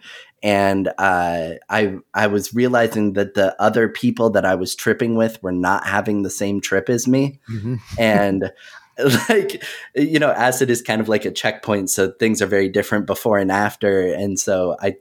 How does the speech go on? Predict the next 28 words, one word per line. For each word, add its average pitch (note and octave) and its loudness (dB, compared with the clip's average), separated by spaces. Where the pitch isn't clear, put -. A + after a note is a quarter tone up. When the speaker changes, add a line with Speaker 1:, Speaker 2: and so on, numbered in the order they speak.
Speaker 1:
I G#2 -2
couldn't C#3 0
tell B2 2
you G#2+ 2
for A#2+ 0
sure D3 2
whether F#2+ 2
this A#2 0
was A2 -2
something G#2+ 0
that G2 2
I G2 4
was G2 -2
thinking A2 -2
a F#2 -2
lot F#2 2
about F#2 0
before C#3+ -2
that. F#2+ 0
But F#2 -6
since G#3 -2
then, F#2 -2
I've F#2 -4
been F#2+ -4
obsessed D3+ -2
with F#2+ -10
the E2+ -8
fact F2+ -4